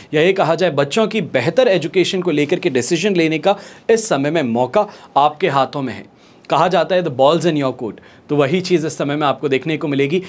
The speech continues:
कि अंतिम डिसीजन जो है, वो आपके हाथों में होगा। पर रविवार का दिन जो है,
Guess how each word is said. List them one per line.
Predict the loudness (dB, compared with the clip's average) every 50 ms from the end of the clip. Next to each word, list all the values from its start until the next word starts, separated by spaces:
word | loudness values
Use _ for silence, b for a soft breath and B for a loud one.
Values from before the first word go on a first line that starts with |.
| B B B
कि | -4 -2 0 0
अंतिम | 0 2 2 2 0 2
डिसीजन | 2 0 0 2 0 0 2 0 0 0
जो | 0 0
है, | 0 0 0 -2 B B B 0
वो | 2
आपके | 2 2 2 0 -2 -2
हाथों | 0 0 0 0 -2 -4
में | -6 -6
होगा। | -6 -6 -8 -8 -10 -12 -14 -14 B B B B B B B B B -2 -2
पर | -2 -2 -4 -12 B B B B B B -16 -8 -2
रविवार | 0 0 2 2 4 4 4 4 4 2
का | 2 0 0
दिन | 2 2 0 -2
जो | 0 0 0 2
है, | 2 0 -2 -4 -10